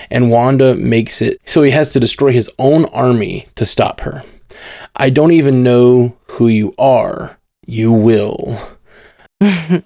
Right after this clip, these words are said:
Speaker 1: Also, my boyfriend is not all that into Marvel, but this one scene cemented her as his favorite and made him go to the theater with me twice, uh, to see it, and now is super excited for Multiverse of Madness.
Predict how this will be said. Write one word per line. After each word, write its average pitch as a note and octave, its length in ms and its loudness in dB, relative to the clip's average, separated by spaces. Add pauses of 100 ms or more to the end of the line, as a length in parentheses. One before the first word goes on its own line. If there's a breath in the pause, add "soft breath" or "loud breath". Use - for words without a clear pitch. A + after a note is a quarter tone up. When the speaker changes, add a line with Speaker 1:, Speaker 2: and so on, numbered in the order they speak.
Speaker 1:
Also, G#3+ 260 2
my C3+ 140 2
boyfriend A#2 560 0 (160)
is A2+ 320 0
not A#2+ 460 -4
all C#3 200 2
that D3 200 -2
into B2 260 -2
Marvel, A2 480 0 (260 loud breath)
but - 360 0
this A#2+ 260 -2
one C#3+ 420 2
scene C3 600 0 (320)
cemented C3 640 0
her A2+ 340 0
as A2 240 -2
his - 220 -4
favorite G2 480 -4 (340 loud breath)
and A#2 320 0
made B2+ 220 2
him A#2+ 360 0 (580)
go C3 200 2
to - 140 -6
the D#3+ 80 0
theater G#2+ 440 -2
with A2 160 -2
me A2 140 -4
twice, - 720 -8 (480 loud breath)
uh, A#2 260 0
to - 160 -2
see C3 340 -4
it, - 380 -10
and A#2+ 320 0
now C3+ 520 0
is A#2+ 320 -2
super G3+ 380 0
excited A2 520 0
for - 120 -4
Multiverse A2 460 -2
of G#2 80 -6
Madness. - 640 -8